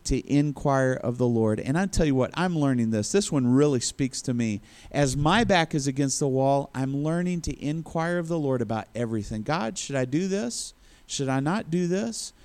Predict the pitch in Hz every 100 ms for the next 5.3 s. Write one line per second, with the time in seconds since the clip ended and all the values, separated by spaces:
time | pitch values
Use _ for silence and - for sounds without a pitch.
0 | - - - 90 160 262 269 - 214 208
1 | 160 160 151 127 117 107 123 123 120 -
2 | 214 214 202 170 - - - 139 165 226
3 | 247 254 233 240 - - 147 - 180 190
4 | 180 - 170 160 160 160 147 139 139 127
5 | 117 113 110